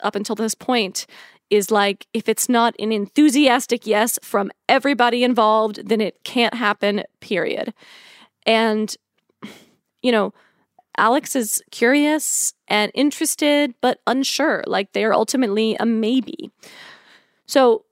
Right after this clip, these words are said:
the first part of our question is, like,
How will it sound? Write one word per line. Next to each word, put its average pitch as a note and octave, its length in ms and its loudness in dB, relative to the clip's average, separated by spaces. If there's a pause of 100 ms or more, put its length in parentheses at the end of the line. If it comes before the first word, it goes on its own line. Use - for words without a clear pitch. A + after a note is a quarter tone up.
(120)
the B3 120 2
first D#4 300 0
part B3+ 260 2
of G3+ 100 -4
our G#3+ 120 -2
question F#3+ 580 -4 (140)
is, F#3+ 340 -4
like, G3+ 260 -4